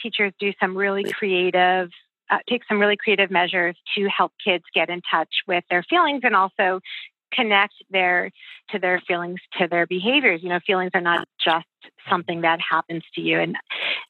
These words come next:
you can do this in a lot of different ways. I, I love when teachers start out the day by asking kids to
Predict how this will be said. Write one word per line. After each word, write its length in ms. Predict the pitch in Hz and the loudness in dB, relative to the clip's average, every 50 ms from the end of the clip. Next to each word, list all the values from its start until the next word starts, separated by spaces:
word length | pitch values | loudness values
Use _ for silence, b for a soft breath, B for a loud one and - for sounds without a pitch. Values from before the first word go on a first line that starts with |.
| _ _ - | _ _ -2
you 180 | 269 214 202 | 0 0 2
can 240 | 196 220 214 185 185 | 2 2 0 0 0
do 160 | 175 208 202 | 0 2 2
this 180 | 185 185 175 160 | 2 2 0 0
in 100 | - 185 | 0 0
a 80 | 170 | 2
lot 260 | 160 170 160 160 175 170 | 4 4 4 4 4 2
of 100 | 165 - | 0 -2
different 280 | - 170 - 180 170 151 | -4 -4 -2 -4 -2 0
ways. 380 | 165 160 165 165 165 165 165 - - - | 0 2 2 2 0 0 -2 -4 -2 2
I, 380 | 233 196 180 180 180 185 175 170 B B B B B B B B _ _ | 2 4 4 4 2 2 0 -4 B B B B B B B B _ _
I 100 | - 196 | 2 2
love 260 | 196 196 190 196 196 190 190 208 - | 4 4 2 2 0 -2 -6 -6 -4
when 240 | 190 185 180 180 180 - - | -2 -2 -2 -2 -6 -6 -6
teachers 560 | 214 190 - - 208 190 180 175 175 175 180 - - - _ _ _ _ _ - - - | -6 -4 0 2 2 2 2 2 0 -2 -4 -6 -12 -20 _ _ _ _ _ -20 -12 0
start 260 | - - 190 190 196 | 2 4 4 6 4
out 160 | 196 196 - | 2 2 2
the 80 | 226 214 | 0 0
day 320 | 190 208 226 277 311 233 - - | 2 2 2 2 2 0 0 0
by 360 | 190 180 175 175 175 180 - - - | 2 2 2 2 0 -2 -4 -4 -2
asking 480 | 185 190 190 - _ - - 190 196 190 - - | -2 -2 -2 -4 _ -6 -4 -4 -4 -4 -2 0
kids 320 | - 190 185 185 190 180 175 - - - - - - | 2 4 4 4 2 0 -4 -10 -14 -8 -4 0 2
to 420 | 214 202 196 196 196 202 202 196 | 4 4 4 4 4 4 2 0